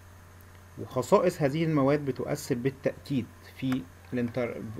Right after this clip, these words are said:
في خواص البيفمنت بتاعنا. فلما نكون فهم جيد، جود اندرستاندينج للماتيريال بيهيفير دوت، هيساعدنا جدًا جدًا جدًا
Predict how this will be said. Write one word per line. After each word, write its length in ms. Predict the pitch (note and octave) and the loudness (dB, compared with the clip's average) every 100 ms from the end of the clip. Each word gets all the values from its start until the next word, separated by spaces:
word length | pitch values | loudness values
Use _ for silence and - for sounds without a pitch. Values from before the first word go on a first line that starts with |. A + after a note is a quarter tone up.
| A2 A2 - | -10 -12 -12
في 240 | C#3 C3+ | -4 -4
خواص 520 | C3 - B2 C3 C3 - | -4 0 4 6 4 0
البيفمنت 500 | A2+ A#2+ A2 G#2+ G2+ | 0 0 0 -4 -4
بتاعنا. 240 | - F2 - - - - - - - | -10 -12 -14 -20 -20 -20 -20 -20 -6
فلما 260 | A#2+ A#2+ B2+ | 0 2 2
نكون 380 | A2+ F#3 F#3 D3+ | 6 6 6 4
فهم 320 | F3+ F3 C#3 | 6 6 8
جيد، 300 | A#2+ A2+ G2 | 6 6 4
جود 180 | D3+ E3 | 2 4
اندرستاندينج 680 | C3 A2 - C#3 A#2+ G2+ | 2 0 0 2 2 0
للماتيريال 680 | F#2 G2 G2+ G#2 G2+ D3+ C#3+ | -2 -2 0 -2 2 2 2
بيهيفير 500 | A2 A2 C#3+ C#3+ D3 | 2 2 2 2 0
دوت، 380 | C3+ D3+ F3+ - | 0 -2 -2 -2
هيساعدنا 400 | C3 B2+ D3 C#3+ | -2 2 2 2
جدًا 300 | C3 D3 C3+ | -2 -2 0
جدًا 320 | B2 C#3 C3+ | 0 -2 -2
جدًا 380 | B2 C3+ C3 C3+ | -2 -2 -4 -4